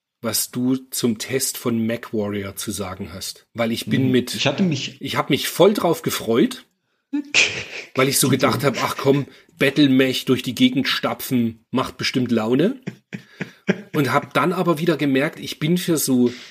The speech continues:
Speaker 1: Spiele, in die man sich erst großartig einarbeiten muss, also so schon,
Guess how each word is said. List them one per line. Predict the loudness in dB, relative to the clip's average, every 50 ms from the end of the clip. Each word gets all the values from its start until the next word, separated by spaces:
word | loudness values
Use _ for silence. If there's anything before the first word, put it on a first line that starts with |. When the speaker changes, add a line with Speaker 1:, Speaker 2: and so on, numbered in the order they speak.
| -18 _
Speaker 1:
Spiele, | -6 -4 -4 -2 -2 -4 0 2 6 6 6 6
in | 4 0 -4 -4
die | -4 -2
man | -2 0 0
sich | -2 -4 -6 -6
erst | -6 -6 -6 -6 -8
großartig | -6 -2 2 2 2 2 0 -6 -8 -6 -6 -6 -6 -6 -10 _ -2
einarbeiten | 0 0 0 0 0 -6 -8 -6 -2 -2 -2 -2 -2 -4 -4 -2
muss, | -2 -2 -2 -2 -4 -4 -6 -8 -10 -14 -20 _ _ -8
also | -6 -4 -2 0
so | 0 0 0 0
schon, | 0 2 2 4 4 2 0